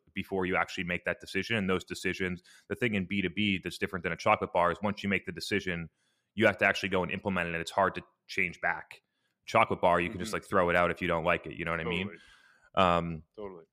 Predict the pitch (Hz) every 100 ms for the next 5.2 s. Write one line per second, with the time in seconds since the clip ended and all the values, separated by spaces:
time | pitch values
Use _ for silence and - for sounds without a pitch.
0 | - - 95 98 87 87 - 87 85 -
1 | - 98 107 107 - 110 - 113 113 123
2 | 123 101 _ _ _ _ _ _ _ _
3 | _ _ _ _ 151 214 220 - 139 165
4 | 165 _ 156 135 - _ _ _ _ 135
5 | 139